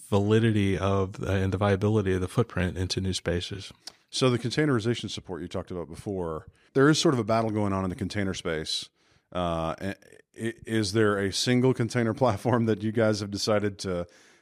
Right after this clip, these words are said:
Speaker 2: to incorporate? Is it, are you container agnostic? What's the, what's the spin on container, uh, company?
Speaker 1: Uh,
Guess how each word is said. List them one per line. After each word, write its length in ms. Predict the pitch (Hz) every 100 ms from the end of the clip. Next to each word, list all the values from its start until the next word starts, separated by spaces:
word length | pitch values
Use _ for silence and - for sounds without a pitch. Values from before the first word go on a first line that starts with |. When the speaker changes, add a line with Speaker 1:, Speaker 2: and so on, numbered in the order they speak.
| _ -
Speaker 2:
to 100 | 98
incorporate? 720 | 85 - 180 202 190 196 185
Is 160 | 123 98
it, 260 | 101 90
are 100 | 104
you 160 | 101 101
container 500 | 101 107 104 98 92
agnostic? 720 | 92 120 170 170 - 180 175
What's 260 | 123 135 -
the, 380 | 143 131 123 - _ _ _
what's 220 | 123 -
the 140 | 127 117
spin 360 | - - 123
on 140 | 120 110
container, 720 | 113 101 - 113 107 95 92 _ _ _ _ _
uh, 680 | 92 90 87 85 82 80 80 82 -
company? 680 | - 123 110 92 85 76 - -
Speaker 1:
Uh, 160 | 110